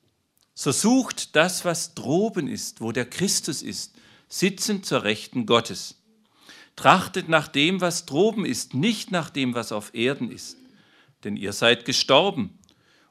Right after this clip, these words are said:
und euer Leben ist verborgen mit dem Christus in Gott. Wenn der Christus unser Leben offenbar werden wird,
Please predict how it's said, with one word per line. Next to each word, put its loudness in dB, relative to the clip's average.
und -6
euer -2
Leben 0
ist -8
verborgen -2
mit -6
dem -6
Christus -10
in -12
Gott. -12
Wenn 4
der 10
Christus 0
unser 2
Leben 0
offenbar 0
werden -4
wird, -10